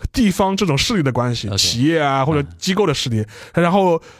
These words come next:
Speaker 1: 老爷子的这个三个政治干儿子怎么关系怎么办？还有一个，
Speaker 2: 嗯。
Speaker 1: 还有一个宝贝女儿关系。
Speaker 2: OK。
Speaker 1: 然后千丝万缕的关系要捋，捋清楚，然后唯一的目标就是要赢得这样一个众议院的选举。
Speaker 2: 其实也是他自己的饭碗嘛。
Speaker 1: 也是他，也是这些秘书自己的饭碗。
Speaker 2: 对。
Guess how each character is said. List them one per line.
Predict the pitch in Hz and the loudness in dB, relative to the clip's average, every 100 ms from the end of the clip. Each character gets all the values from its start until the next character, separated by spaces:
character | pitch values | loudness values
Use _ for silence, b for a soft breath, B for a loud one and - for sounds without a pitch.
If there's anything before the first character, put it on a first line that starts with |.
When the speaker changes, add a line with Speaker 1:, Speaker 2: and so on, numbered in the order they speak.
| B | B
Speaker 1:
老 | 143 131 | 2 2
爷 | |
子 | 185 208 | 2 2
的 | 180 | 2
这 | 160 180 | 2 0
个 | |
三 | - 185 190 | 0 0 0
个 | 180 156 139 | 0 2 0
政 | 143 208 | 0 0
治 | 160 | 0
干 | 175 | 0
儿 | 143 156 | 2 0
子 | 175 139 120 156 151 | 0 0 0 -2 -2
怎 | 135 | -2
么 | 143 139 | -2 0
关 | 185 190 | 0 0
系 | 170 | -2
怎 | 117 | -4
么 | 104 | 0
办？ | 123 104 | -2 0
还 | 170 | 0
有 | 196 | 2
一 | |
个， | 175 | 2
Speaker 2:
嗯。 | 160 | 2
Speaker 1:
还 | 175 | 2
有 | 180 | 2
一 | |
个 | 175 | 2
宝 | 143 | 0
贝 | 135 156 | 2 0
女 | 113 | 0
儿 | 101 | 0
关 | 113 113 | 0 -2
系。 | 110 90 107 | -4 -8 -6
Speaker 2:
OK。 | 95 87 85 87 | -4 -4 -2 0
Speaker 1:
然 | 185 | 2
后 | 196 180 | 2 0
千 | - 214 | 0 0
丝 | - | 0
万 | 202 185 | 0 2
缕 | 135 | 0
的 | 143 | 2
关 | 175 | 0
系 | 165 | 2
要 | 165 156 143 | 2 2 0
捋， | 131 123 | -2 -6
捋 | 135 127 110 | -2 0 0
清 | 175 196 | 0 0
楚， | 120 104 | 0 2
然 | 156 | 2
后 | 160 | 4
唯 | 156 | 2
一 | 208 | 2
的 | 226 | 0
目 | 175 | 2
标 | 156 156 | 2 0
就 | 160 | 0
是 | 151 | 2
要 | 139 | 2
赢 | 127 151 | 2 2
得 | 123 | 0
这 | 139 | 0
样 | 135 131 | 0 0
一 | |
个 | 135 127 | 0 -2
众 | 147 143 | 0 0
议 | |
院 | 135 131 | 0 0
的 | 123 110 b b - | 0 -2 b b -4
选 | 131 135 | 0 0
举。 | 123 85 | -2 -8
Speaker 2:
其 | - | -4
实 | 196 | 0
也 | 147 | 0
是 | 98 | -2
他 | 175 196 | -2 0
自 | 185 | 2
己 | 107 | 2
的 | |
饭 | 101 123 | 2 0
碗 | 92 78 | 0 0
嘛。 | 156 | 2
Speaker 1:
也 | |
是 | 175 | 2
他， | 226 | 2
也 | 190 | 2
是 | 196 240 | 2 2
这 | |
些 | 240 | 2
秘 | 302 | 2
书 | 196 | 0
自 | 196 196 | 0 0
己 | |
的 | 135 | 0
饭 | 147 120 | 0 0
碗。 | 98 78 | -2 -4
Speaker 2:
对。 | 98 90 | -4 -4